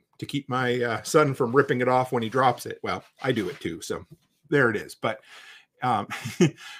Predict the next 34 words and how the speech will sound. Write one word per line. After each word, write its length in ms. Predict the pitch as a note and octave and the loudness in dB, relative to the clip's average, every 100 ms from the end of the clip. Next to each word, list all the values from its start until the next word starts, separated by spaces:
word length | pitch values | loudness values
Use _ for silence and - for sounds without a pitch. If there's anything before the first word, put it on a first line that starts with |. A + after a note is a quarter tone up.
| - | -6
Lots 300 | C3 C#3+ C#3+ | 4 6 6
Project 340 | - D3+ C#3+ - | 4 4 2 0
says, 180 | D#3 - | -2 0
"Twelve 320 | G3 G#3+ E3+ | 2 2 2
viewing 300 | G3 G#3+ F#3 | 4 4 4
and 100 | C#3+ | 0
six 280 | F#3 F3+ F#3 | -2 -2 4
likes." 420 | E3+ B2+ - - - - | 4 4 -2 -16 -2 2
Yes, 380 | E3+ - - - | 2 0 -10 -8
hit 180 | F#3 - | -6 0
that 180 | D3 D3+ | 0 2
like 240 | C#3+ - | -2 -2
button, 260 | A#2+ - G2+ | -6 -6 -8
guys. 280 | A2 A#2 | -6 -4
Always 220 | A#2 A2+ G2+ | -4 -6 -8
appreciate 460 | - F#2+ - G2+ | -14 -14 -12 -14
it. 100 | - _ _ _ | -14 _ _ _
So, 100 | - | 4
yeah, 200 | A3 A#3 - - _ _ _ _ _ _ _ - | 6 6 2 -14 _ _ _ _ _ _ _ 0
the 80 | D3 | 6
lights 340 | D#3+ E3+ - | 6 4 2
are 400 | D3+ C3+ B2 - - - _ | 4 6 6 2 -8 -16 _
an 100 | C3 | -2
important 380 | B2 D#3 B2+ G2+ | 0 0 0 -2
thing, 120 | C3 | -4
especially 320 | - D#3+ D#3+ | -2 -2 0
with 100 | C#3 | 0
all 100 | C#3 | 0
the 140 | B2 - | -2 -2
after-hours 720 | A2+ A#2 A#2+ G#2 G#2+ G#2+ G2+ | -4 -2 -4 -2 -4 -6 -8
driving 440 | G#2 F#2+ G2+ G#2 | -8 -6 -8 -10
that 120 | G#2 | -8
I 80 | G#2+ | -6
do. 280 | G#2 G#2 | -2 -4